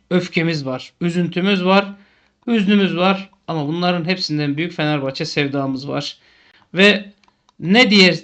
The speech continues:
dersek diyelim, hani ne söylerse söylesinler, ne derse desinler, bir şekilde bir sonraki maçta tekrardan Fenerbahçe bayraklarını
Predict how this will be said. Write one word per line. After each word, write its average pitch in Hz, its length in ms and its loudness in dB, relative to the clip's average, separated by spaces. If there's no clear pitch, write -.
dersek 165 500 -2
diyelim, 147 320 -2
hani 156 380 -4
ne 226 100 4
söylerse 175 560 0
söylesinler, 143 540 -4
ne 185 160 -4
derse 160 360 -2
desinler, 147 540 -4
bir 311 80 6
şekilde 185 580 0
bir 240 100 0
sonraki 151 420 -4
maçta 165 360 -4
tekrardan 185 640 -2
Fenerbahçe 156 600 0
bayraklarını 147 800 0